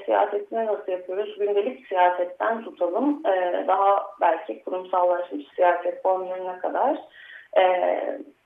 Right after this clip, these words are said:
mücadelelerde nelerle karşılaşıyoruz gibi daha aktivist akademik, e, paneller yapılmış. Bunlardan bir tanesi alternatifler paneliydi. E, bahsettiğim gibi Bhutan'ın, e,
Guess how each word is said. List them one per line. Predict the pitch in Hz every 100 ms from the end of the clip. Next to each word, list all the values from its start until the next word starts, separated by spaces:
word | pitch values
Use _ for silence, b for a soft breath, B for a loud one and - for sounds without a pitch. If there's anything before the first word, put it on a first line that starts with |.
| -
mücadelelerde | 208 208 202 190 196 190 185 185
nelerle | 220 196 202 196 180
karşılaşıyoruz | 180 160 165 170 165 208 220 226 - -
gibi | 196 208
daha | 208 208
aktivist | 220 208 202 - 160 156 -
akademik, | 143 147 143 135 - - 135
e, | 147
paneller | 160 147 143 143 139
yapılmış. | 147 - - - -
Bunlardan | 220 214 220 233 233
bir | 262
tanesi | 233 208 202 202
alternatifler | 214 202 202 202 202 - 226 220 -
paneliydi. | 196 165 151 - - 147 - B B B B B
E, | 190 180 180 180
bahsettiğim | 190 190 208 - 202 381
gibi | - -
Bhutan'ın, | 208 202 208 185 180 175 160 156
e, | 160 156 151